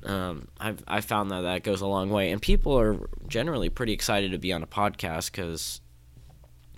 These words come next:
one, you're putting all the focus on them, so they get, they get to talk about themselves. You get to ask all the questions.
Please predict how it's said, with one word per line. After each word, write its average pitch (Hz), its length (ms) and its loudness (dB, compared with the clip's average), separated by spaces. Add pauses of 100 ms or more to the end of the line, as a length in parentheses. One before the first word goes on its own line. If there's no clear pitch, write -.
one, 113 220 4
you're 104 80 2
putting 117 220 2
all 104 80 4
the 90 80 0
focus 107 320 2
on 90 100 0
them, 95 240 2
so - 140 -4
they 90 40 -2
get, - 220 -2
they 107 80 4
get 104 120 2
to - 60 -6
talk 95 200 0
about 95 180 -2
themselves. 98 580 2
You 101 60 -4
get 104 160 -2
to 90 60 -2
ask 101 240 -2
all 90 80 -2
the 87 80 -4
questions. 98 560 -2